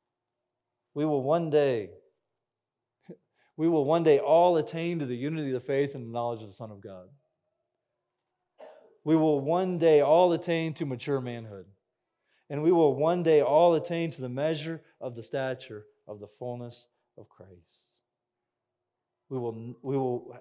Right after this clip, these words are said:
attain to the unity of the faith and the knowledge of the Son of God. And until then, what do we do?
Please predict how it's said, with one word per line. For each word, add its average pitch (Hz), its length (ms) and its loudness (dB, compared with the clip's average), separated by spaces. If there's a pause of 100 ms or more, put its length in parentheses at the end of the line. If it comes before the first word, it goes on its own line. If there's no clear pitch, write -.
attain 135 420 -6
to 127 100 -18
the 113 80 -10
unity 127 360 -10
of 117 80 -6
the 104 60 -18
faith - 360 -20 (480)
and 101 120 -20
the 101 40 -20
knowledge 101 340 -10
of 82 80 -20
the 85 60 -20
Son 90 180 -20
of 82 120 -20
God. 82 240 -20 (1120)
And 127 100 -10
until 139 360 -4
then, 135 200 -2
what 123 120 -2
do 123 60 -2
we 120 100 -2
do? 107 240 -6